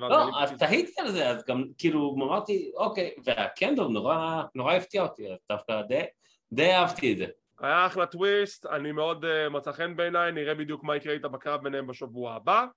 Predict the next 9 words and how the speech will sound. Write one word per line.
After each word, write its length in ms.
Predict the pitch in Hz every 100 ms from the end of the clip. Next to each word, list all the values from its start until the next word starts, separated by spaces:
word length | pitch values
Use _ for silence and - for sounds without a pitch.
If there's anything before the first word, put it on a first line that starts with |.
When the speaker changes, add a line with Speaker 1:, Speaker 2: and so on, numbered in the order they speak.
| _ _ -
Speaker 1:
מה 320 | 127 147 151
שאומר 300 | 151 151 160
שאנחנו 340 | 156 151 127 139
לא 120 | 170
נקבל 220 | 160 156
את 60 | 151
הקרב 240 | 147 143
ביניהם 260 | 131 127 120
בקרדיף, 640 | 120 165 185 202 190